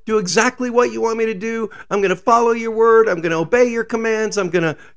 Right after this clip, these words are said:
do everything that you want me to do." We have good intentions, and sometimes we follow through on those good intentions, and we do exactly what God wants us to do. But sometimes we don't.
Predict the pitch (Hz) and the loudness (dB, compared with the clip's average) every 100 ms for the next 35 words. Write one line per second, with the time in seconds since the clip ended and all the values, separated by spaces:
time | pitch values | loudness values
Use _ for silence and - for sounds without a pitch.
0 | 131 190 254 240 214 233 247 - 220 214 | -4 0 0 -2 -6 -4 -4 -4 -4 -4
1 | 202 190 196 202 175 170 190 196 240 233 | -8 -6 -6 -4 -2 -2 -4 -6 -4 -4
2 | 202 170 214 220 208 208 240 226 214 220 | -6 -8 -2 0 -2 -4 -4 -4 -6 -6
3 | 220 - 269 262 285 254 226 254 - 247 | -4 0 0 0 0 0 2 -2 0 2
4 | 254 254 247 277 262 220 190 - 190 185 | 4 2 0 2 2 2 -2 0 0 0
5 | - - 208 220 - - - 190 190 160 | -6 -10 -10 -14 -18 -18 -4 -2 -2 0
6 | 190 160 127 226 214 214 214 190 180 - | 0 0 -2 -2 -2 -2 -4 -2 -4 -4
7 | 175 160 151 - - - 160 151 165 151 | -4 -2 -4 -12 -16 -4 -4 -4 -6 -8
8 | - 151 143 110 73 - - - - _ | -8 -8 -6 -6 -8 -18 -20 -20 -20 _
9 | - - - - - - - - - - | -20 -20 -20 -20 -20 -20 -20 -20 -20 -20
10 | - - - - 110 - 131 127 120 107 | -20 -20 -20 -14 -12 -10 -10 -10 -8 -10
11 | 101 98 95 92 82 | -10 -12 -14 -16 -18